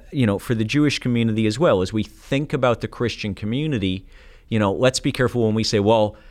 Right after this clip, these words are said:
the Christians are against us because Jesus said," whatever we're about to say to finish that sentence better be something actually in the New Testament written and not something we've heard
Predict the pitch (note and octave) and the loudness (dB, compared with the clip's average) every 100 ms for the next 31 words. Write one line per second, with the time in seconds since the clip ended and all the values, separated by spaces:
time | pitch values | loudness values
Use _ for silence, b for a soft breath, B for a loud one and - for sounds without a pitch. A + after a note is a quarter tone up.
0 | b b - - - - - C3+ F#3 F#3 | b b -20 -20 -20 -20 -6 -2 2 2
1 | - C#3 C3+ A2+ E3+ D#3 C#3+ - A#2+ G#2+ | 2 4 4 4 2 2 0 2 0 2
2 | D3 C3+ C3 - A#2 A2+ G#2 - - - | 2 2 0 4 4 4 -2 -14 -20 -20
3 | - - - - - - G#2+ A2+ E3 F3+ | -20 -20 -20 -20 -20 -4 2 4 4 4
4 | D#3 C#3+ C3 F#2 A#2 B2 B2+ - G#2+ - | 2 2 2 2 2 2 0 -4 -2 2
5 | A2+ C#3 A#2 - C3 A#2+ B2+ A2+ - A#2+ | 4 4 2 0 -2 2 2 2 0 -2
6 | C#3 E3+ - - - - G#2+ G2+ C3 C#3 | -2 -4 -4 -8 -12 -14 -6 0 2 4
7 | A#2+ A2+ C3 G#2+ A2+ G#2+ A2+ - G#2+ G#2+ | 2 2 2 2 2 2 0 0 0 0
8 | - A2+ A2+ G#2 G#2+ G#2+ A2 G#2 C3+ B2 | 0 2 4 4 4 4 2 2 0 -2
9 | - A2 - D#2 - B B G#2+ A2+ A#2 | 2 0 0 -8 -12 B B 0 2 0
10 | A#2+ A2 A2+ G#2 G#2 - A#2 A2 | -2 -2 -2 0 -2 -2 0 0